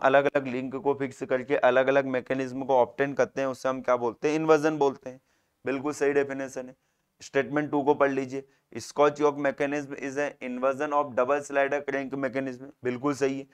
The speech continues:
डबल स्लाइडर क्रैंक मैकेनिज्म के तीन इन्वर्जन होते हैं, elliptical trammel, Scotch yoke mechanism और old arm coupling।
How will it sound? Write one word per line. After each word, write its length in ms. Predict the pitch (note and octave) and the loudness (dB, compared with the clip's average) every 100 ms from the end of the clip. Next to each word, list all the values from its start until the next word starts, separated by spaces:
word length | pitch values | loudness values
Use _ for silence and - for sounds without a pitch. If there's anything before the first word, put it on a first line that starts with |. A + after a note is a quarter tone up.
| _ _ - | _ _ 0
डबल 240 | B2 B2+ D3+ | 4 6 4
स्लाइडर 380 | D3 C#3+ D3 | 8 8 8
क्रैंक 320 | D3 C#3 C#3 C#3 | 6 4 2 2
मैकेनिज्म 540 | C#3 C3 C#3+ C#3 C#3+ | 0 2 0 0 -2
के 120 | C3 | -4
तीन 280 | C#3 C#3+ C#3 | -4 -4 -2
इन्वर्जन 460 | C#3 C3 C3+ C3 C#3 | -2 0 0 0 -2
होते 240 | C3 C3 | -4 -4
हैं, 140 | C3+ D#3+ _ _ _ - | -8 -10 _ _ _ -2
elliptical 580 | B2 B2+ - D3 D3 C#3+ | 0 0 -2 2 2 4
trammel, 340 | C#3+ C#3 C#3+ A#2 | 2 4 0 -2
Scotch 360 | - - C3+ C3+ | -4 0 0 2
yoke 240 | C#3+ C#3 C3+ | 0 2 -4
mechanism 420 | B2+ C3+ C#3 B2+ | -4 -4 -4 -2
और 180 | B2+ C#3 - | 0 0 2
old 220 | A#2+ A#2+ | 4 4
arm 160 | B2 B2 | 2 2
coupling। 300 | B2+ A2 B2+ | -4 -4 -12